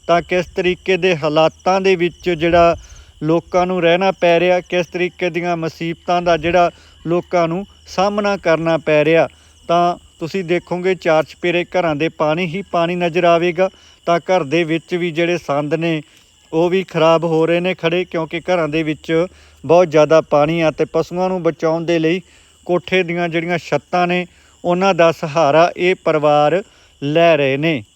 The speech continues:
ਤਾਂ ਇਸ ਤਰੀਕੇ ਦੇ ਨਾਲ ਜਿਹੜੀ ਪ੍ਰਭ ਆਸਰਾ ਟੀਮ ਹੈ, ਉਹ ਘਰਾਂ ਦੇ ਵਿੱਚ ਪਹੁੰਚ ਕੇ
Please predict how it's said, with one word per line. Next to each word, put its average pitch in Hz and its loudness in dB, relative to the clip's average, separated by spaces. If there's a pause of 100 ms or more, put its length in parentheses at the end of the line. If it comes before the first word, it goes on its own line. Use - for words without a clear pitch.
(120)
ਤਾਂ 170 0 (320)
ਇਸ 175 0
ਤਰੀਕੇ 185 -4
ਦੇ 175 -2
ਨਾਲ 170 0
ਜਿਹੜੀ 175 -4
ਪ੍ਰਭ 170 -2
ਆਸਰਾ 160 -2
ਟੀਮ 170 -6
ਹੈ, 175 -4
ਉਹ 170 -6
ਘਰਾਂ 160 0
ਦੇ 160 -2
ਵਿੱਚ 170 -6
ਪਹੁੰਚ 160 -6
ਕੇ 175 -2